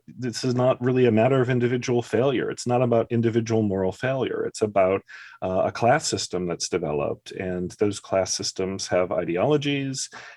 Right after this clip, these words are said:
and they have, uh, political institutions that are shaped and edu-, educational institutions that are shaped that tend to reproduce these same messages. And that's one of the hard things to, to grapple with if you're par-, if you're, you know, hoping for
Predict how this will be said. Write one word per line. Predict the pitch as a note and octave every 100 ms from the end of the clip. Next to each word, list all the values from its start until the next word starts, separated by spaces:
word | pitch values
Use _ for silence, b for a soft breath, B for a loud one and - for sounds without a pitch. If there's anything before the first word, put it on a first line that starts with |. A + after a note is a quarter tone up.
| B
and | F#2 F2 F2 F2+ -
they | F#2+
have, | F#2 F#2+ F#2 -
uh, | E2 F2
political | - G#2 F#2+ F2
institutions | F#2 - F#2+ - C#3+ - C#3+
that | - C3
are | C3
shaped | - C3 B2+ F#2
and | F2+
edu-, | G#2 A#2 B2 - -
educational | G#2+ G#2 - A2+ - B2 B2+
institutions | - A2+ A#2+ A#2+ - B2
that | B2
are | A#2+
shaped | - A#2+ B2 -
that | F2+ -
tend | A#2 A2+
to |
reproduce | A#2+ A#2+ - A2 C#3 C#3+ - B B B
these | A2+ -
same | A2+ G2+
messages. | G2+ C3 A#2+ F2+ - - G#2+
And |
that's | B2+ C#3+ -
one | F3
of | C3+
the | A2
hard | C3 B2
things | C3+ B2+ A2+ -
to, | - G#2+ G2 B B B
to | -
grapple | G#2 G#2 D3 E3 A2+
with | E2+ F2 - -
if | A2+ -
you're | A#2+ G#2+
par-, | - - A2+
if | A2+
you're, | A#2 A2 A#2
you | A#2+
know, | G2+
hoping | A2+ A2 A2+ G#2+
for | - F#2+ F2+